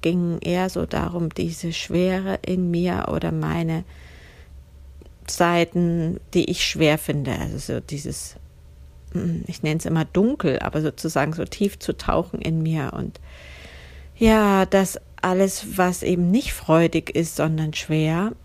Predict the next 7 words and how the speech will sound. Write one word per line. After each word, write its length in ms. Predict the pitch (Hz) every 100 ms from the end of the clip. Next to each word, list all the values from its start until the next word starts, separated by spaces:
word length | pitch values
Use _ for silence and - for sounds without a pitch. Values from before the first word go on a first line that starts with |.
| - -
irgendwie 800 | 190 190 190 185 180 180 175 170 - - -
auch 240 | 165 170
anzuschauen 960 | - 156 160 170 - 160 151 151 156 -
und 420 | 165 165 - - - - - -
zu 140 | -
befrieden. 640 | 170 165 - 180 170 143 170 - - - - - - - - - -
Und 600 | - 190 185 180 - -